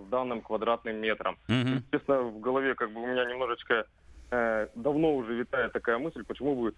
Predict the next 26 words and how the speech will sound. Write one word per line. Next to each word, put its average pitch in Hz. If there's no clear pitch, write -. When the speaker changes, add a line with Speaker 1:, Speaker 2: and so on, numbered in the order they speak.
Speaker 1:
э, 117
нам 131
не 135
изобретать 135
велосипед, 110
а 113
сделать, 123
допустим, 110
так 120
же, 104
как -
вот 101
в -
Штатах -
во, 101
во 92
времена 104
Великой 107
депрессии. 101
Ну, 104
сделайте 135
какую-то 151
госпрограмму 123
жилье, 117
сделайте, 123
э, 120